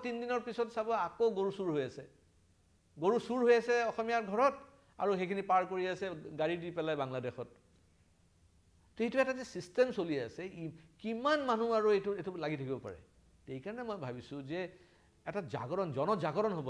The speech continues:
লাগিব। সেই জনজাগৰণ হৈ পেলাই যদি আমি এইখিনি কাম আমি ৰোধ কৰিব নোৱাৰো, অকলে পুলিচ আৰু চৰকাৰে নোৱাৰিব এইখিনি কাম, ভেৰি ডিফিকাল্ট। আপুনি ৰাতি শুই আছে, দুটাত তিনিটাত মানুহ সাৰ পাই থাকে নেকি?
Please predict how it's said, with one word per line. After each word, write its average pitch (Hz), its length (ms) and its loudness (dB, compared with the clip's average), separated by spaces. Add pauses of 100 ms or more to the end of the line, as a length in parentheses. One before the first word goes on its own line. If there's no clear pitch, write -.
লাগিব। 101 200 -10 (140)
সেই 196 100 2 (120)
জনজাগৰণ 233 580 4 (260)
হৈ 202 200 2
পেলাই 226 300 2
যদি 214 120 -8 (120)
আমি 214 180 -4
এইখিনি 202 320 -4
কাম 185 200 -4
আমি 185 160 -4
ৰোধ 175 180 -2
কৰিব 165 180 -4 (140)
নোৱাৰো, 135 300 -2 (540)
অকলে 240 340 0 (140)
পুলিচ 226 400 0
আৰু 208 100 4 (120)
চৰকাৰে 170 320 -2 (240)
নোৱাৰিব 143 300 0 (120)
এইখিনি 110 300 -10
কাম, - 100 -18 (920)
ভেৰি 220 300 2
ডিফিকাল্ট। 127 360 -6 (400)
আপুনি 208 200 -4 (100)
ৰাতি 208 240 -2
শুই 254 140 -2
আছে, 208 200 -8 (1000)
দুটাত 214 380 2
তিনিটাত 214 320 -2
মানুহ 208 180 -2
সাৰ 208 140 4
পাই 220 160 2
থাকে 175 200 -4
নেকি? 107 200 -14